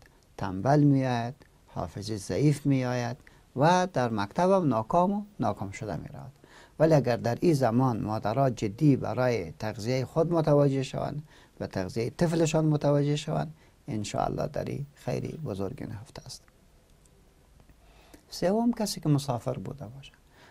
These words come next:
با او هم رسول علیه الصلاة و السلام اجازه داده است که میگه سفر خودش مشقت است، پس گرفتن روزه م-، مشقت شما می‌افزاید، از این خاطر افطار کرده میتونید. پس خود ما یا از خود پرسان بکنیم که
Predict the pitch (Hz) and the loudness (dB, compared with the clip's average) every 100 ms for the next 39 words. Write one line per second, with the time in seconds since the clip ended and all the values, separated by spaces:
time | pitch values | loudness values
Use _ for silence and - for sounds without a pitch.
0 | _ - - 185 190 170 139 - 131 113 | _ 2 6 8 6 4 2 0 2 2
1 | 110 110 - - 104 - 117 - - - | 2 -4 -6 -6 -8 -8 -10 -8 -6 -6
2 | - - 98 - - - - - - 143 | -8 -8 -8 -8 -10 -12 -16 -14 -8 -2
3 | 151 151 - _ - - - - - 139 | -2 -2 -10 _ -20 -20 -20 -18 -2 0
4 | 175 175 196 185 135 113 - - - - | 2 0 -2 -2 -2 -2 -6 -6 -8 -8
5 | - - - - - - - 135 135 - | -14 -16 -20 -20 -20 -20 -4 4 4 2
6 | - - - 123 123 - 185 202 190 120 | -10 -18 -4 2 2 2 0 2 4 2
7 | 117 151 160 135 104 107 - - 147 151 | 4 2 2 0 -2 -6 -8 -4 -2 -2
8 | 143 135 127 147 147 139 160 - - - | -4 -4 -4 -2 -2 0 0 -2 -8 -12
9 | - - - - - - 147 170 185 185 | -12 -14 -16 -20 -20 -4 0 0 4 4
10 | 175 147 - 139 123 117 98 98 - - | 4 2 6 4 4 -2 -2 -4 -6 -10
11 | - 123 - - - - _ - 131 - | -12 -14 -18 -20 -20 -20 _ 4 4 4
12 | - - - 190 208 208 202 202 185 175 | -8 -14 0 6 8 8 6 6 6 6
13 | 160 175 170 156 147 160 151 151 151 147 | 2 -4 -2 -2 2 2 2 2 2 2
14 | 147 147 | 0 -4